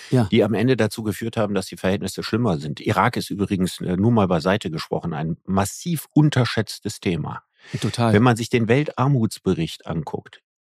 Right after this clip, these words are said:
Speaker 2: kein Land der Welt hat sich die, äh, materielle Versorgungslage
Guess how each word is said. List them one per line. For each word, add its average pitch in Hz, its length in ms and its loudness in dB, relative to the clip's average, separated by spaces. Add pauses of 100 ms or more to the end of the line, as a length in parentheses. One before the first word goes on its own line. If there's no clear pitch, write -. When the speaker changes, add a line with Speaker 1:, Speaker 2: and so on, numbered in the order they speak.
(140)
Speaker 2:
kein 180 360 4
Land 127 300 2
der 120 140 2
Welt - 420 -2 (240)
hat 98 180 0
sich - 280 -8
die, 87 440 0
äh, 78 260 -2
materielle 104 920 2
Versorgungslage 98 1080 -2